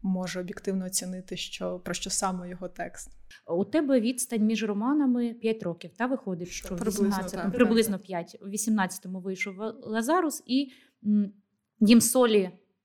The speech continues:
Speaker 2: в двадцять третьому. Ну, тут ще ми враховуємо похибка на війну, тому що, е, певно, це теж, е, накладало свій відбиток. Е, другий роман — це відповідально і складно з точки зору письменника. Чому? Бо аудиторія вже має очікування.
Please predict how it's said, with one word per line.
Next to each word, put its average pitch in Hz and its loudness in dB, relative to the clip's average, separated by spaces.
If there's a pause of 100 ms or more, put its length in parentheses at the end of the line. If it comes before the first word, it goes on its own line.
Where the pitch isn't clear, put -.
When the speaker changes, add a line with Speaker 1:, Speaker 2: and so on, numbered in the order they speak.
Speaker 2:
в 190 -8
двадцять 202 2
третьому. 277 4
Ну, 233 4
тут 240 -2
ще - -4
ми 208 0
враховуємо 196 -2
похибка 196 -6
на 196 -2
війну, 247 4
тому 190 -8
що, 185 -8
е, 185 -14
певно, 220 2
це - -8
теж, 190 -10
е, 180 -14 (580)
накладало 190 0
свій 175 -8
відбиток. 175 -14 (640)
Е, 190 2
другий 311 6
роман — 277 6
це - 0
відповідально 233 2
і 220 -4
складно 202 0
з - -10
точки - -8
зору 254 0
письменника. 233 0
Чому? 226 4
Бо 247 4
аудиторія 240 4
вже 220 -2
має 226 0
очікування. 175 -6